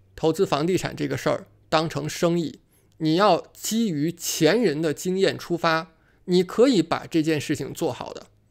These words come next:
你要相信自己，你可以把这些事情做好的。所有那些恐怖故事，无非就是因为刚才我说的这些原因才成为了恐怖故事，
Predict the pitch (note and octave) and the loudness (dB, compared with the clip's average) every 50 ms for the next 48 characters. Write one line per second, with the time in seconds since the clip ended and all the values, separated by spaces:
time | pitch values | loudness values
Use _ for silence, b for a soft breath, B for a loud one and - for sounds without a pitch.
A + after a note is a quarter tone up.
0 | _ _ _ _ _ _ _ _ - D#3+ F3 G3 G3+ F#3 - A#3 A#3+ A3 A3+ E3 | _ _ _ _ _ _ _ _ -2 0 2 2 2 2 2 2 2 2 0 -2
1 | - D3 C3 - - - - _ _ _ _ _ _ _ _ _ - D#3+ D3+ C#3+ | -2 -4 -8 -10 -12 -16 -20 _ _ _ _ _ _ _ _ _ -4 -4 -2 0
2 | - A3 A#3 - - B2+ A2+ - D3+ C#3+ B2 D3+ D3 - - D#3 - C3 C3 - | 2 2 2 2 2 0 -6 -6 -6 -6 -4 -4 -4 -4 -6 -8 -8 -10 -10 -10
3 | D3 B2+ - - - - - - b b b b b b - - G#3+ C4 C4+ G3+ | -10 -10 -10 -12 -14 -16 -16 -18 b b b b b b 4 8 8 10 8 8
4 | F3 F#3 F3+ - G3+ G3+ G3 - - F3 C#3 - - - G#3 G3 D#3 - - - | 6 2 0 2 2 0 0 0 0 0 0 0 0 -2 0 0 0 0 -2 -2
5 | A#3 E3+ C#3 - - - - - b b b b b b b - F3 F#3+ A#3 B3+ | 0 0 0 0 -4 -10 -14 -14 b b b b b b b 0 2 2 2 2
6 | A#3 - - A#3+ B3 B3+ C4 A#3+ - - A3+ E3 D3 - - - D3 C#3 - - | 0 2 4 4 4 4 4 0 0 2 2 2 2 0 -4 -6 -8 -8 -8 -10
7 | _ - G3+ G3+ G3 F3+ C3+ B2 C3+ C#3 - F3 F3 F3+ F3 - C#3+ C3+ D3 D#3+ | _ 0 2 2 2 2 0 -2 -4 -2 -2 -2 -2 -2 -2 -4 -4 -4 -4 -4
8 | D3 - D#3+ - - - - - - F#3+ G#3 G#3+ G3+ D#3 - - F3 D#3+ C3 C3 | -4 -6 -8 -8 -10 -12 -14 -8 0 4 4 4 4 4 0 0 0 -2 -2 -2
9 | - - D3+ D3+ D3 - - _ _ _ _ _ _ - D#3 D#3 D3+ E3+ F#3 F#3+ | -4 -2 0 0 0 -2 -6 _ _ _ _ _ _ 2 6 6 6 6 4 2
10 | F#3 F#3 F#3 F#3 F#3 - _ _ b b b b b b b b b b _ _ | 2 2 2 0 -2 -8 _ _ b b b b b b b b b b _ _
11 | _ _ _ _ - - C#3+ D3 D#3 - - D3 D3+ D3 C#3+ C#3+ C#3 - - C#3 | _ _ _ _ -4 0 2 2 2 2 0 -2 0 0 0 0 -2 -4 -8 -12
12 | - - - - - A2 - - - F3 | -12 -12 -10 -8 -8 -8 -8 -10 -12 -16